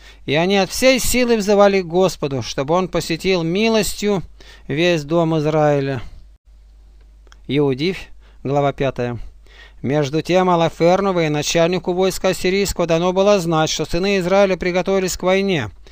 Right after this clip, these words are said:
заложили входы в Нагорную страну и укрепили стенами всякую вершину высокой горы, а на равнинах устроили преграды. Он весьма разгневался и, призвав всех начальников Моава и вождей Амона и всех правителей приморской страны, сказал им:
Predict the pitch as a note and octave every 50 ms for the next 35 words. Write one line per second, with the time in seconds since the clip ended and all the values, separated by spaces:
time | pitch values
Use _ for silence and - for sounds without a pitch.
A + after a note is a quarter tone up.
0 | - - - - - - B2 C3+ E3 F3 F#3+ F#3+ E3+ G#3+ G#3 G3+ F#3+ - - -
1 | A3 A#3 G#3 G#3+ G3+ G#3 G3+ F#3 F3+ G3 F#3+ F#3 F3+ F3 D#3+ - - F3 E3+ F3
2 | F3 E3+ D#3 D3+ D#3 E3+ F3+ F3+ E3 - F#3 F3+ - A3 A3+ A3 G#3+ G3 - -
3 | - G3+ G#3 G3+ G3+ G3 F#3+ F3+ - - G3+ G3+ F#3+ - F#3+ F#3 F3+ F#3+ F#3 -
4 | - G3+ G3+ G3 F3+ F3+ E3 - - F3+ - E3+ E3 D#3 E3+ E3 E3 E3 D3 B2
5 | - - - - - - - - - - B2 C#3+ D#3+ E3 F3 F#3+ F#3+ F#3+ A3 A#3
6 | A#3+ A#3 G#3 - G#3 F#3 - - E3 F#3 F#3+ F#3+ F3+ F3 E3+ - - E3 D3+ D#3
7 | D#3 D3+ C#3+ B2 A#2 A2 G2 - - - - - - - - - - - - -
8 | - - - A#2+ C#3 D#3 D#3+ D3+ D#3 F3+ E3+ - - - F3 F#3+ G3+ G3 F#3 F3
9 | F3 D#3+ D#3 D3 D3 C#3+ D#3+ F3 F#3+ G#3+ A3+ A3+ G#3 F3+ D3+ C3+ - - - A2
10 | G2+ - - - - - - - - - C#3+ D3+ - - F3 F#3 F#3 F3 G3 A3+
11 | A#3 A3+ - - - G#3+ G#3+ F#3+ G3 G#3 G3+ - - A3 A3 G#3+ G#3+ G3 - G3+
12 | G3 G3 G3+ G3+ G#3 G#3+ G#3 G#3 G3+ G3+ G3 G3 G3+ G3 F3+ E3 F3 G3+ G#3 G#3
13 | G3 G3 G3 G3 G3+ A3 A#3 A#3 A#3 A3+ A3 G3+ - - G#3 G3+ - - G3 G3
14 | G3+ G#3 F#3+ - F#3 F#3 E3 G3 F#3 F#3+ F#3+ F#3 F3+ E3 - - F3 D#3 - -
15 | E3 E3+ F3+ E3+ D#3 - - F#3 F3+ E3+ F3+ F3 D#3+ D3+ C#3 A#2 G#2